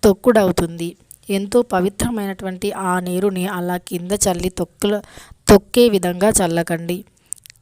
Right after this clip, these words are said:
ఇక అలా చల్లితే మహాపాపం తగులుతుంది. పైన గోడల పైన మాత్రం చల్లండి. అలా చల్లడం వల్ల ఇంట్లో ఉన్న దుష్టశక్తి, నెగటివ్ ఎనర్జీ బయటికి వెళ్ళిపోతుంది. తక్షణం మీ ఇంట్లోకి దైవశక్తి రావడం జరుగుతుంది.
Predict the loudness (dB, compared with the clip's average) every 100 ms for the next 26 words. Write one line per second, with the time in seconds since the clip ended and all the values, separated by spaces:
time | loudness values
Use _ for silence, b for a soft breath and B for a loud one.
0 | _ -4 -2 2 2 2 0 -2 -2 0
1 | 0 2 -2 -4 -4 -4 -4 -6 -6 -6
2 | -6 -8 -8 -10 -8 -10 -12 b b b
3 | b 2 4 4 2 2 2 2 2 0
4 | 0 -2 -4 -4 -4 -2 -2 -2 -4 -8
5 | -12 -14 b b b -6 -4 -4 -4 -6
6 | -4 -6 -4 -4 -4 -4 -6 -10 -2 0
7 | 0 -4 -8 -4 -4 -4 -2 -4 -4 -8
8 | -6 -8 -6 -4 -2 -4 -2 -2 0 -2
9 | -4 -4 -4 -2 -2 -2 -2 -2 -4 -10
10 | -12 b b b b -2 0 2 2 0
11 | -2 -4 -4 -2 2 2 2 0 0 0
12 | 0 0 0 -4 -2 0 0 -2 -2 -2
13 | 0 -2 -6 -8 -8